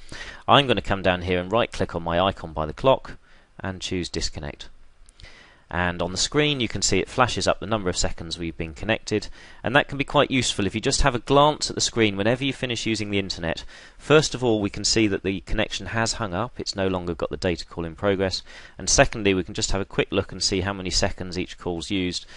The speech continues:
and perhaps get a rough idea of how much consumption we've got. I'm just gonna highlight one of the most useful features of the automated installer, and that's that you can run it as many times as you like.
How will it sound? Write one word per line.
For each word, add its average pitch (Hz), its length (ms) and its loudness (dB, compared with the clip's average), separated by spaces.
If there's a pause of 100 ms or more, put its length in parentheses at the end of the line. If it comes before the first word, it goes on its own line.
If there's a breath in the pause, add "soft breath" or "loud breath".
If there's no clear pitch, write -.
(200 loud breath)
and 101 100 -10
perhaps - 240 2
get 113 140 2
a 98 60 0
rough 110 260 2
idea 90 380 2
of 85 140 -4
how 95 220 -4
much 87 320 -8
consumption 87 560 -6
we've 78 140 -10
got. 71 200 -8 (1300 loud breath)
I'm 127 60 -8
just 165 160 -2
gonna 190 160 2
highlight 123 380 8
one 110 100 2
of 104 80 2
the 104 60 2
most 104 280 4
useful 113 300 0
features 80 560 -2
of 80 220 -2
the 82 120 0
automated 87 520 -2
installer, 82 600 -2 (340 loud breath)
and 98 100 -2
that's - 220 2
that - 100 -2
you 139 80 2
can 127 220 -4
run 127 160 4
it - 140 0
as 127 200 0
many 117 220 -2
times 98 400 -2
as 87 160 -6
you 92 40 -2
like. 85 400 0